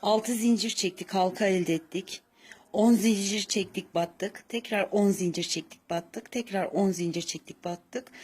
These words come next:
Üç tane böyle zincirli, e, yaprak elde ettik ve içlerini on iki tane sık iğne ile doldurduk arkadaşlar. Diğer ip rengimize geçeceğiz şimdi.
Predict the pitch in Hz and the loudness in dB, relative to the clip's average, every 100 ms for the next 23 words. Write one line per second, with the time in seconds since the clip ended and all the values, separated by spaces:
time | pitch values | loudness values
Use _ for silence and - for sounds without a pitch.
0 | - - _ 269 - - 185 185 277 254 | -20 -20 _ -2 -2 0 0 0 -2 -2
1 | 196 196 208 202 196 175 180 220 262 - | -2 -2 -4 0 0 0 -4 -4 -6 -12
2 | - - - - - 165 185 190 208 214 | -20 -20 -20 -20 -10 -4 -2 0 -2 -2
3 | 190 170 160 - - 359 - 208 220 - | -2 -2 -2 -6 -8 -12 -6 -4 -4 -6
4 | - - - - 269 - 226 202 214 240 | -20 -20 -12 -2 0 0 2 0 2 2
5 | 240 - - 185 190 - - 196 170 196 | 2 -2 -2 -2 -2 -2 0 2 2 0
6 | 175 170 165 156 - 170 170 180 180 254 | 0 0 -2 -6 -6 -8 -4 -2 -2 -2
7 | - 214 190 - - - 170 160 156 156 | -2 -2 -2 -4 -6 -2 -2 -2 -4 -6
8 | 156 156 151 156 151 - 170 190 | -6 -6 -6 -4 -2 -2 -4 -6